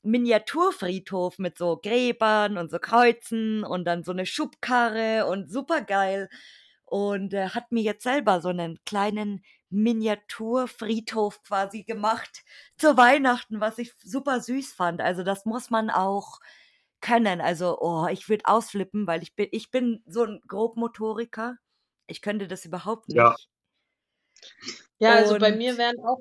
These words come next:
Speaker 3: bei größeren Sachen nicht so ein Problem, aber so richtige
Speaker 1: Geduld.
Speaker 3: Feinarbeiten,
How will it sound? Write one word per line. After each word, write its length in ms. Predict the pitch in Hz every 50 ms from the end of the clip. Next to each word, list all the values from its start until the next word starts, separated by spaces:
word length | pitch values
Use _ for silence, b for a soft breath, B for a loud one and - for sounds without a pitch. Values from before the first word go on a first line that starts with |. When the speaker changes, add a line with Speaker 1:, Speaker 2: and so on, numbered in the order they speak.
| -
Speaker 3:
bei 160 | - 220 202
größeren 680 | 202 202 _ - 247 269 294 294 285 302 277 277 269 254
Sachen 340 | 226 254 269 269 - 285 277
nicht 220 | 277 311 320 - -
so 80 | 381
ein 120 | 370 359 359 -
Problem, 420 | - 349 330 339 330 349 359 339
aber 240 | - 254 262 254 254
so 120 | 233 262
richtige 400 | 277 302 302 269 240 - 233 - 226
Speaker 1:
Geduld. 120 | 208 - - -
Speaker 3:
Feinarbeiten, 1160 | - 269 330 392 381 320 - 302 311 - - 302 311 330 339 - _ - 359 359 370 392 359